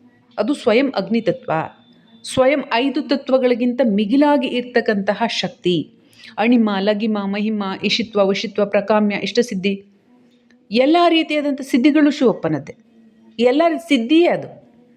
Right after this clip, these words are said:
ಹಾಗಾಗಿ ದೈವ ಶಕ್ತಿಗಳು ಉಸಿರಾಡ್ತಕ್ಕಂಥದ್ದು ಮಾನವನ ರೀತಿಯಾಗಿ ಉಸಿರಾಡ್ತಕ್ಕಂಥ ಸ್ಥಿತಿ ಇರೋದಿಲ್ಲ. ಇಡಾ ನಾಡಿಯಲ್ಲಿ ಉಸಿರು ತಗೊಳ್ಳೋದು ಅಥವಾ ಪಿಂಗಳ ನಾಡಿನಲ್ಲಿ ಬಿಡೋದು, ಪಿಂಗಳ ನಾಡಿನಲ್ಲಿ ತಗೊಳ್ಳೋದು, ಇಡಾ ನಾಡಿನಲ್ಲಿ ಬಿಡೋದು ಅಥವಾ ಸೂಕ್ಷ್ಮ,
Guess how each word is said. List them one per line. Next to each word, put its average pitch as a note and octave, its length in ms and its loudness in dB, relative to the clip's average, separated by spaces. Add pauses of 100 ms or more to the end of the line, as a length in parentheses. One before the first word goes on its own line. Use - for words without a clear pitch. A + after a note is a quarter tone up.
(720)
ಹಾಗಾಗಿ C#4 520 0
ದೈವ C4+ 280 0
ಶಕ್ತಿಗಳು C4+ 760 2
ಉಸಿರಾಡ್ತಕ್ಕಂಥದ್ದು B3 880 -2
ಮಾನವನ B3 560 2
ರೀತಿಯಾಗಿ B3 480 0
ಉಸಿರಾಡ್ತಕ್ಕಂಥ A#3+ 640 0
ಸ್ಥಿತಿ A#3 320 -2
ಇರೋದಿಲ್ಲ. A3 320 2 (1000)
ಇಡಾ B3+ 220 2
ನಾಡಿಯಲ್ಲಿ C4 380 -2
ಉಸಿರು B3 220 -6
ತಗೊಳ್ಳೋದು A#3+ 420 2
ಅಥವಾ B3 180 -4
ಪಿಂಗಳ B3 300 2
ನಾಡಿನಲ್ಲಿ A#3 540 0
ಬಿಡೋದು, A3 400 0
ಪಿಂಗಳ B3 320 4
ನಾಡಿನಲ್ಲಿ A#3 480 -2
ತಗೊಳ್ಳೋದು, A3 480 0
ಇಡಾ B3+ 240 2
ನಾಡಿನಲ್ಲಿ A#3 480 -4
ಬಿಡೋದು G#3+ 340 -6
ಅಥವಾ B3 140 -8
ಸೂಕ್ಷ್ಮ, C4+ 440 0